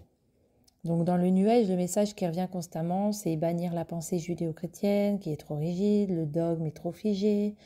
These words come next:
Euh, on parle, on parle pas de Dieu, mais on parle de la source de l'univers, donc c'est très vague. Qui est <laughs> la source et l'univers ? Euh, à savoir que,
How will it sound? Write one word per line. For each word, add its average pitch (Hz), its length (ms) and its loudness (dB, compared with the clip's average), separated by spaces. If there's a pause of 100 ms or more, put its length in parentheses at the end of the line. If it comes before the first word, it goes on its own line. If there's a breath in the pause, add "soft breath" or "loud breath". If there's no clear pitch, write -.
(640 loud breath)
Euh, 151 420 -2 (100)
on 175 120 2
parle, 170 580 0 (320)
on 170 80 -2
parle 170 200 -2
pas 175 160 0
de 190 120 0
Dieu, 214 200 4
mais 202 80 2
on 165 80 -2
parle 170 180 -6
de 165 80 -4
la 160 180 -2
source 214 420 -4
de 170 140 -2
l'univers, 208 540 0
donc 160 180 -4
c'est 160 160 -6
très 202 280 -2
vague. 202 360 0 (640 soft breath)
Qui 233 300 4
est 196 380 6
<laughs> - 40 6
la 208 100 4
source - 380 -4
et 190 60 -4
l'univers ? 196 500 -2 (720 soft breath)
Euh, 180 240 0
à - 20 0
savoir 185 460 -2
que, 170 440 0